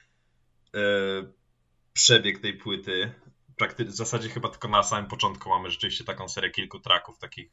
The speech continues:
czysto rapowych, z fajnymi, e, porządnymi bitami od Hit Boya, który potem też ma fajną produkcję, ale właśnie mam wrażenie, że, że się chyba trochę rozmyli z game'em,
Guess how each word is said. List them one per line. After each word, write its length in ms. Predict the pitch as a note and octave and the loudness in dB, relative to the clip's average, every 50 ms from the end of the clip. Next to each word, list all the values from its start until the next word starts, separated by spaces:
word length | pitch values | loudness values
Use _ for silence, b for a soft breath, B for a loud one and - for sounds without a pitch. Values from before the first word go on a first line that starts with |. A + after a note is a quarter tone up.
| _ _ | _ _
czysto 280 | - - - - - G#2 | -14 -14 -12 -8 -4 -2
rapowych, 400 | F#2+ F2+ - - G2 F#2 F#2+ F#2+ | -2 -2 -2 -4 -8 -8 -8 -10
z 80 | - - | -2 0
fajnymi, 560 | G2+ G2 G2 G2 F#2 F#2 F2+ F2+ F#2 F2 - _ _ _ _ _ _ _ _ - | 2 2 2 0 -4 -8 -6 -8 -8 -8 -10 _ _ _ _ _ _ _ _ -6
e, 180 | F#2+ F#2+ F#2 | -4 -4 -4
porządnymi 600 | F#2 - G2+ F#2+ G2 G2 G2+ G2 G2 F#2+ F#2 - - | -4 -6 -8 -6 -4 -4 -4 -2 -2 -2 -4 -4 -8
bitami 520 | G2 G2 - - F#2+ F#2 F#2 F2+ F2+ - _ _ _ _ | -16 -8 -2 0 0 0 0 -4 -10 -12 _ _ _ _
od 160 | - G2 - | -14 -14 -12
Hit 160 | - - F#2+ | -12 -14 -10
Boya, 420 | F2+ F2+ F#2+ F#2+ F#2+ F#2+ G#2 - - _ _ _ _ _ _ _ _ _ _ - - | -2 4 6 8 8 8 6 6 0 _ _ _ _ _ _ _ _ _ _ -16 -10
który 220 | - - C3+ C3+ | 2 8 10 10
potem 300 | C3 D3+ D3 C#3+ C#3+ B2 | 12 12 12 12 12 10
też 160 | B2+ D3+ C3+ | 8 6 4
ma 80 | B2+ G#2+ | 4 2
fajną 220 | - A2 G2 F#2 | 2 0 -2 -4
produkcję, 500 | F2+ - G2 F#2 F#2+ - - - G#2+ G2 | -6 -12 -12 -12 -12 -12 -6 -4 -2 0
ale 640 | - F#2 F2+ F#2 F#2 F#2+ F#2+ F#2+ F#2 F#2 F#2 F2+ F#2 F#2 F#2 - | 2 2 2 2 4 6 6 8 8 6 4 2 -2 -4 -6 -8
właśnie 280 | - F2+ - - G#2 G2 | -8 -6 -6 -6 -6 -4
mam 160 | F#2+ F#2+ F#2+ | -4 -4 -2
wrażenie, 240 | G2 F#2+ G2 G2+ F#2+ | -4 -4 -4 -6 -8
że, 180 | - - - - | -10 -10 -10 -14
że 160 | - - - | -16 -16 -16
się 80 | - - | -16 -14
chyba 160 | - - G2 | -10 -8 -8
trochę 360 | - - - G#2 G2+ G2 F2+ - A2 A2 - | -8 -6 -6 -4 -4 -4 -4 -6 -8 -8 -4
rozmyli 540 | A2+ A2 G#2 F#2 G2 G#2+ G#2+ G2+ F#2+ F#2+ F2 | -4 -4 -4 -4 -4 -6 -6 -6 -6 -8 -10
z 80 | F2+ | -10
game'em, 340 | F2+ F#2+ F#2 F2+ F#2 F#2+ F2+ | -8 -8 -8 -8 -8 -12 -14